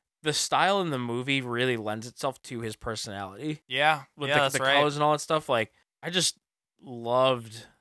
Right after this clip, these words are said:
Speaker 1: every minute of this movie. I'm not even getting to the part, like, I'm not even touching on the animation right now. This is,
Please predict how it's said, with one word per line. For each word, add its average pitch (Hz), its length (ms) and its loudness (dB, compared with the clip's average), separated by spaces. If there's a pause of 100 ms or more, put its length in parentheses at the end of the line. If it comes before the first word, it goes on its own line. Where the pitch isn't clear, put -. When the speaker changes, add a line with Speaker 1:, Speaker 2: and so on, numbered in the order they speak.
(400)
Speaker 1:
every 135 220 0
minute 120 280 0
of 107 80 -4
this 110 200 -8
movie. 104 380 -8 (220)
I'm 156 100 -6
not 165 120 4
even 147 160 0
getting 131 260 0
to 135 100 -8
the 117 100 -6
part, 120 320 -4
like, 143 200 0
I'm 160 80 -4
not 170 120 2
even 143 280 -2 (440)
touching 151 380 -4
on 131 80 2
the 117 120 -4
animation 117 500 -2
right 127 140 -2
now. 127 160 2
This 135 180 -4
is, 127 220 -6